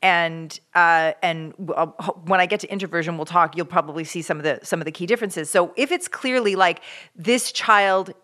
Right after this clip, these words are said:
is not being social because he or she feels afraid of social interaction and feels,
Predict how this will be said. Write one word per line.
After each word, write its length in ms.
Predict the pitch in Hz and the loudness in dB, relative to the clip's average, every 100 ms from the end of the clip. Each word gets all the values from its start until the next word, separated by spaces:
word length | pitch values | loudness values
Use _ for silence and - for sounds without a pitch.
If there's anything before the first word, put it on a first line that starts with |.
| _ | _
is 160 | 208 175 | 0 2
not 260 | 190 190 180 | 6 6 4
being 220 | 190 175 | -8 -8
social 560 | - 180 170 - 156 147 | -4 -2 -2 -2 -4 -4
because 360 | 175 - 160 | -6 -6 -8
he 280 | - 202 185 | -8 -4 -4
or 60 | 156 | -2
she 420 | - 175 170 151 | -4 -2 -2 -4
feels 500 | - 170 156 156 - | -4 -2 0 0 -6
afraid 840 | 160 - - 165 147 127 123 - - _ - | -14 -12 -2 0 0 -2 -12 -18 -20 _ 4
of 260 | 165 160 151 | 4 4 -4
social 440 | - 165 156 160 | -8 -6 -6 -4
interaction 640 | 160 156 147 147 - 151 151 139 | -2 0 0 -2 -4 -6 -6 -6
and 180 | 165 143 | -8 -8
feels, 560 | 175 160 156 156 - | -4 0 0 -2 -6